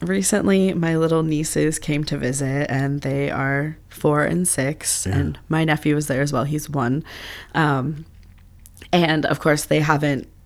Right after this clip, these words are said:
Speaker 1: they don't really know what a thrift store is, you know, they're pretty little. So I was explaining to them how a thrift store operates, and that, you know, if you have things like a toy you don't really play with, but it's still good, you know, you could donate it to the thrift store. And so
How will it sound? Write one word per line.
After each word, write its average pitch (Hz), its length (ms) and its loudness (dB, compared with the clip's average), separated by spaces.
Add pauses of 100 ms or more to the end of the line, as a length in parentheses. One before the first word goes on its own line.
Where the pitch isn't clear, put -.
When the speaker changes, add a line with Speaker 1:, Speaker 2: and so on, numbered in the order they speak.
(140)
Speaker 1:
they 151 120 4
don't 151 160 0
really 143 220 0
know 127 140 0
what 127 140 -2
a 147 60 -2
thrift - 280 -6
store - 240 -4
is, - 400 -6
you 143 80 -4
know, 156 240 -4
they're 143 120 0
pretty 143 240 -4
little. - 280 -2 (640)
So - 140 4
I - 20 8
was 160 120 4
explaining 233 540 4
to 170 120 -4
them 151 340 2
how 156 240 0
a 151 60 0
thrift 143 260 -4
store 151 240 0
operates, 143 720 0
and 156 140 0
that, 143 240 0
you 156 100 -4
know, 139 180 -2
if 147 140 -6
you 156 100 2
have 143 320 2
things 147 600 -2
like 135 260 -4 (560)
a 196 120 4
toy 208 280 4
you 175 140 2
don't 156 180 0
really 151 200 2
play 175 240 2
with, 120 300 0
but - 180 -2
it's - 120 -4
still 151 220 2
good, 139 480 0 (400)
you 165 120 2
know, 147 100 2
you 135 160 0
could 156 160 -6
donate 143 340 0
it 143 100 -4
to - 100 -6
the 151 80 -10
thrift 226 240 -2
store. - 400 -2
And 160 180 0
so 160 320 2